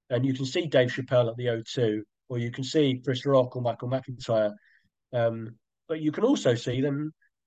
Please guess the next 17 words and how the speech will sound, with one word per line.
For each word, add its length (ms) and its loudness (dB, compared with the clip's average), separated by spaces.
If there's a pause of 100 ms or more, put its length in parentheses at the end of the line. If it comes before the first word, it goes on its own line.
do 100 4
new 200 2
material. 520 0
You 100 -2
know, 60 0
you 180 -2
can 140 -8
see 180 -8
these 200 -2
guys 320 2
at 120 -8
Backyard 680 2
or 300 -2
Museum 400 -4
of 80 -8
Comedy 480 -2
or, 280 0